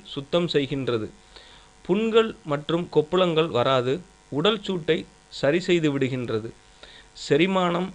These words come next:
அஜீரணம் முதற்கொண்டு அனைத்தையும் சரி செய்து விடுகின்றது. திரிகடுகத்தின் நன்மைகள். திரிகடுகம் பெயரே மூன்று கடுகத்தை உள்ளடக்கியது. முப்பலை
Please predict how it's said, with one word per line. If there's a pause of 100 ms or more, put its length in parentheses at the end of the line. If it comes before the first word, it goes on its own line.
(120)
அஜீரணம் (180)
முதற்கொண்டு (120)
அனைத்தையும்
சரி
செய்து
விடுகின்றது. (1300)
திரிகடுகத்தின் (100)
நன்மைகள். (800)
திரிகடுகம் (500)
பெயரே (160)
மூன்று
கடுகத்தை (160)
உள்ளடக்கியது. (640)
முப்பலை